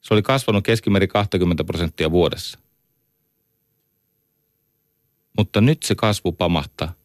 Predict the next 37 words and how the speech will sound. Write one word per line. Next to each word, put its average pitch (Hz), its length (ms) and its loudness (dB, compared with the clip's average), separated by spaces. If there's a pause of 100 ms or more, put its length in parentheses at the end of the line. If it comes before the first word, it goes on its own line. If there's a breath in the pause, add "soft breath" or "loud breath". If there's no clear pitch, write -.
(140)
pamahti 87 520 -2 (220)
kuuteenkymmeneen 87 640 -2
prosenttiin 76 380 -8
vuodessa. - 360 -6
Okei, 98 340 2 (440 loud breath)
lähtötaso 90 640 0
on 80 60 -2
matala. 123 400 0 (560 loud breath)
Se - 120 -12
on - 80 -6
pieni 101 260 0
yritys, 101 380 -2
mutta - 220 -8
kilpailee - 560 0
siinä, 139 240 -2 (300)
ö, - 280 -2
näiden 107 220 0
Google 95 380 2
ja 87 140 2
Facebookia - 580 -4
ja - 40 -2
näiden 82 240 0
kanssa - 380 -6
samasta 87 480 -2
työvoimareser-, 85 880 0 (240)
ö, 55 140 -4
niinku 80 280 -4
resurssista. - 680 -4 (1120)
Eli, 76 320 -4
eli 78 220 0
heillä 90 140 2
ei 110 60 4
ole 120 40 2
varaa 139 200 2
menettää 127 360 0
hyviä 85 240 0
ihmisiä. 82 360 -4